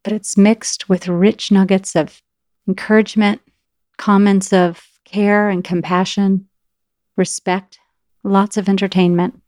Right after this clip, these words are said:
And when they leave and we've given the last hug, they go home with their cups full. As they go back out into the world, to their jobs, into the marketplace, into all that's out there. And their cups are full,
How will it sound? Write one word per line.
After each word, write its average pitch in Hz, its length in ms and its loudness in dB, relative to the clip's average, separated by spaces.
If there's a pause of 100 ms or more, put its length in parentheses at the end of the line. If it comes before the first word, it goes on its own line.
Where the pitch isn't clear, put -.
(500)
And 214 200 0
when 285 300 2
they 269 220 2
leave 220 520 -4
and 180 140 -2
we've 185 180 -2
given 196 260 -2
the 185 120 -6
last 180 340 -6
hug, 185 320 -8 (880)
they 220 100 2
go 220 180 2
home 196 500 4 (100)
with 190 180 0
their 202 120 0
cups 190 340 -4
full. 165 420 -4 (720)
As 202 120 -2
they 214 140 4
go 208 200 0
back 214 360 -4
out 214 240 -6
into 190 220 -4
the 202 100 -2
world, 190 440 0 (160)
to - 100 -20
their 180 140 0
jobs, 185 560 0
into 202 220 -6
the 190 80 0
marketplace, 180 840 -2
into 180 540 2 (760)
all 208 240 2
that's 220 220 -2
out 170 180 -8
there. 160 240 -8 (640)
And 190 100 0
their 190 80 2
cups 202 320 -4
are 190 60 -2
full, 175 680 0